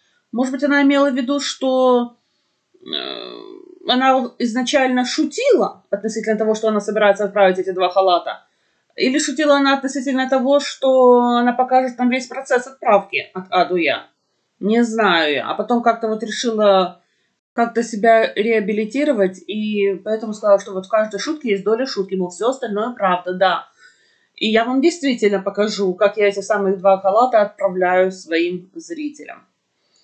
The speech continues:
Может быть и так, не знаю. В общем, Лену очень трудно понять. Напишите в комментариях, как вы поняли, к чему именно Лена привязала вот этот, э, так сказать, её жизненный девиз. В каждой шутке есть доля шутки, а не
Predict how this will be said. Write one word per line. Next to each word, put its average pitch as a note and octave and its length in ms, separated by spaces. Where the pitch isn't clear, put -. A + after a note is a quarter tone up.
Может D4 280
быть B3+ 120
и A#3 60
так, G#3 200
не B3 100
знаю. A3+ 180
В - 20
общем, B3+ 220
Лену E4 280
очень C#4+ 380
трудно B3+ 340
понять. G3+ 300
Напишите C#4 480
в - 60
комментариях, G#3+ 500
как - 180
вы A3 220
поняли, E3 580
к - 60
чему D4 260
именно G#3+ 380
Лена C4 280
привязала G#3 520
вот G3 160
этот, G3 360
э, F#3 280
так G3+ 160
сказать, G3 280
её G3 120
жизненный F#3+ 420
девиз. E3+ 280
В - 40
каждой F#3+ 240
шутке A3+ 300
есть F#3 120
доля F3+ 220
шутки, - 380
а A#2 100
не - 80